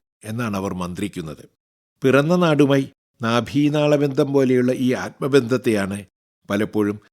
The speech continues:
ഗ്രഹാതുരത എന്ന് വിശേഷിപ്പിക്കുന്നത്. വേറാക്കൂറ് എന്ന മനോഹരമായ ദ്രാവിഡ പദമുണ്ട് അതിന് മറുവാക്കായിട്ട്. മറുനാട്ടിൽ ജീവിതം നയിക്കാൻ വിധിക്കപ്പെട്ടവർ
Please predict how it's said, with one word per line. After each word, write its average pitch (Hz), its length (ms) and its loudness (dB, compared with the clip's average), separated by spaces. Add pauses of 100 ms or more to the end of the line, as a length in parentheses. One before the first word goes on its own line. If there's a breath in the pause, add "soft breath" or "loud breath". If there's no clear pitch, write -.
(120)
ഗ്രഹാതുരത 120 760 2
എന്ന് 120 320 -4
വിശേഷിപ്പിക്കുന്നത്. 92 840 -6 (460)
വേറാക്കൂറ് 123 800 4 (180)
എന്ന 117 120 -8
മനോഹരമായ 117 720 0
ദ്രാവിഡ 101 500 0
പദമുണ്ട് 92 580 -4 (240)
അതിന് 101 260 -6
മറുവാക്കായിട്ട്. 95 760 -6 (460)
മറുനാട്ടിൽ 156 500 4
ജീവിതം 143 480 4
നയിക്കാൻ 139 360 0
വിധിക്കപ്പെട്ടവർ 110 800 0